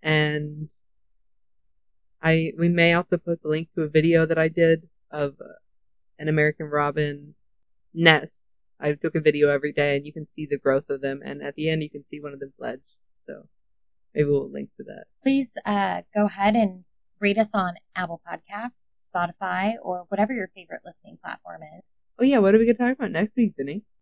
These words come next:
Speaker 1: Or next time?
Speaker 2: Next time, 'cause it's not next week. Next time we're actually gonna talk about my job.
Speaker 1: Your job?
Speaker 2: Park ranger.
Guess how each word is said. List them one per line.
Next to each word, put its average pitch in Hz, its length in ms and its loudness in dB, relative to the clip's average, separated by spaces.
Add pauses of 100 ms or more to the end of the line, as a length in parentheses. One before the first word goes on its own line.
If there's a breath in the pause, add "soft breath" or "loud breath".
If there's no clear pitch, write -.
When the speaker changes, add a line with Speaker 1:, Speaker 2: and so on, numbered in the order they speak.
(280)
Speaker 1:
Or 180 100 -2
next 170 240 -6 (140)
time? 151 340 -8 (180)
Speaker 2:
Next 220 360 2
time, 240 600 6
'cause 214 120 -20
it's 208 220 -8
not 226 200 -4
next 233 360 -2
week. 247 340 -4 (240)
Next 262 220 0
time 427 180 0
we're 392 80 4
actually 226 420 0
gonna 226 180 0
talk 202 240 -14
about 180 460 -14
my 180 120 -16
job. 160 200 -20 (800)
Speaker 1:
Your 165 140 -10
job? 165 260 -10 (720)
Speaker 2:
Park 202 220 2
ranger. - 400 -20